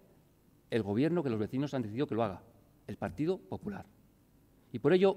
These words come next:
hay un millón de euros para este proyecto este año. Y ya, en ese alarde de, de rebatir el apoyo a la educación pública por parte de este gobierno, decir que no creemos en la educación pública, cuando hemos invertido en los últimos cuatro años ocho millones de euros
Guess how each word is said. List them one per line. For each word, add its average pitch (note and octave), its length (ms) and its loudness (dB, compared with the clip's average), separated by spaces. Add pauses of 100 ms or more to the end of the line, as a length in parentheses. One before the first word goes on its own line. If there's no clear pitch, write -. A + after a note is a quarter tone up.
hay E3 140 8
un D#3 80 6
millón D3 200 6
de C#3+ 80 6
euros D#3+ 220 6
para C3 220 4
este C3+ 180 -2
proyecto D3 300 0
este E3+ 140 -2
año. A#2 240 0 (1800)
Y D#3+ 140 6
ya, E3 260 8 (400)
en C3+ 100 6
ese F#3+ 240 8
alarde F#3+ 560 8 (240)
de, E3 340 6
de D3 140 4
rebatir D#3 760 4
el B2 120 4
apoyo E3+ 280 6
a - 20 10
la D#3 40 10
educación D3 320 4
pública D#3+ 260 4
por B2 100 2
parte D3+ 180 4
de D#3+ 60 4
este D3+ 120 0
gobierno, C#3+ 440 4 (320)
decir D3 300 6
que D#3 140 6
no F3+ 140 8
creemos F3+ 320 6
en D3+ 60 4
la C#3+ 40 6
educación C#3+ 360 6
pública, C#3 460 8 (300)
cuando D#3 240 8
hemos G3+ 220 8
invertido F#3+ 440 8
en F#3 60 10
los E3 120 4
últimos F3+ 340 6
cuatro F#3 420 8
años F#3+ 280 8
ocho G#3+ 300 8
millones F#3+ 600 8
de D#3 140 12
euros E3 480 8